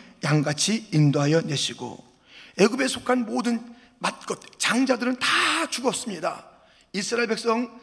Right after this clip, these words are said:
그 장자들은 다 살았습니다. 어떻게 해요? 그 집마다, 이스라엘 백성들이 집마다 어린 양을 잡아서 피를 발라놨을 때에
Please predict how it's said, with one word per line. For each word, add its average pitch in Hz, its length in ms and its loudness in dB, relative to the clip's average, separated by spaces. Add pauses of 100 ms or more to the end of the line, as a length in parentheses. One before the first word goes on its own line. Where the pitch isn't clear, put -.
(120)
그 277 160 0
장자들은 233 540 0
다 202 160 0
살았습니다. 196 760 -4 (300)
어떻게 156 340 -2
해요? 190 260 0 (360)
그 - 180 -20 (600)
집마다, 285 680 -4 (420)
이스라엘 294 360 0
백성들이 254 420 -4
집마다 277 720 -6 (380)
어린 202 300 4
양을 202 200 0
잡아서 180 800 -4
피를 202 280 0
발라놨을 147 560 -6
때에 160 240 -4